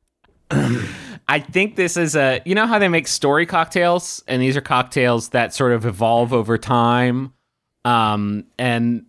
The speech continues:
uh, they evolve over time to, like, recreate the story of a film. <clears throat> Do you guys know what I'm talking about? So this one would start off, and it would be, you know, I think Travis's instincts were right. You put some Goldschlager in a lamp, and you just drink that straight out of it.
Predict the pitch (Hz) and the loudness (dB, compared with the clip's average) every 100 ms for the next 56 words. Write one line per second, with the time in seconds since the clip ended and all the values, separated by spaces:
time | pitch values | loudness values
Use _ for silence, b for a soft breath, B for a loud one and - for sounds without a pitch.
0 | - 135 127 131 135 131 135 135 135 127 | -4 -4 -4 -2 0 2 2 0 2 2
1 | 127 127 127 127 131 117 110 113 - 123 | 0 2 0 0 0 0 0 -6 -10 -2
2 | 123 120 131 117 117 113 - 117 113 110 | 0 0 0 0 0 -4 -2 0 2 0
3 | 101 - 113 113 131 101 90 - _ _ | -2 -2 0 2 0 -2 -8 -14 _ _
4 | _ _ _ - 180 208 196 196 180 185 | _ _ _ -6 -2 0 2 2 2 0
5 | 160 180 165 165 165 156 - _ _ b | 0 0 0 2 2 -2 -8 _ _ b
6 | b b b b b - 185 160 180 190 | b b b b b -4 -2 0 0 2
7 | 175 160 - 151 139 131 127 - - 123 | 0 0 0 0 2 2 0 -4 -8 -2
8 | 131 127 135 113 131 127 123 120 113 - | 0 0 -2 0 0 2 2 0 -2 -4
9 | 127 113 107 - 131 143 143 127 120 123 | -4 -2 -2 -4 -4 -2 0 -2 -2 -4
10 | - 127 127 123 127 113 113 110 107 - | -4 -6 -4 -4 -2 0 2 2 -2 -4
11 | 123 120 110 113 110 113 - 113 104 104 | -4 -2 -2 -2 0 0 2 2 2 2
12 | 107 - 110 104 107 107 101 - 101 107 | -2 -2 -2 0 0 0 -2 -2 -4 -2
13 | 104 104 - 113 110 101 - - 104 95 | -2 -4 -4 -4 -2 -2 -2 -2 0 2
14 | 98 101 90 90 | 2 0 -2 -4